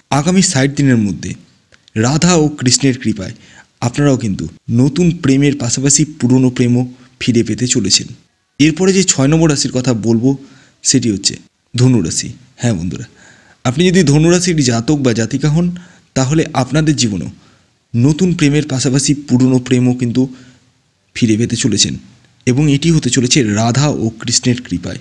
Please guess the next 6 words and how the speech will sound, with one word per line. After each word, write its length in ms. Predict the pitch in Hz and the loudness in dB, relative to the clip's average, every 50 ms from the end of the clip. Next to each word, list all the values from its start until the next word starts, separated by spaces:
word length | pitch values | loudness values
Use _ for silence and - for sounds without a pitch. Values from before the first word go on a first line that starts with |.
| - _ - | -16 _ -6
আগামী 340 | - 113 107 110 117 120 117 113 113 - - - - | -4 -2 -2 0 0 0 0 -2 -4 -8 -18 -14 -4
ষাট 260 | - - - 127 110 113 104 - | -2 0 0 0 0 -2 -6 -4
দিনের 220 | 113 113 107 107 107 | -4 -2 -2 -2 -2
মধ্যে। 260 | 107 - - - - - - - - - - _ _ - - _ - - - - - _ - - - - 135 | -2 -4 -6 -8 -10 -12 -12 -16 -18 -20 -20 _ _ -20 -20 _ -20 -20 -20 -20 -20 _ -20 -16 -6 0 0
এরপরে 320 | 143 139 147 175 180 185 180 - - | 0 2 2 2 2 2 2 2 4
শেষ 200 | 156 156 180 | 4 4 4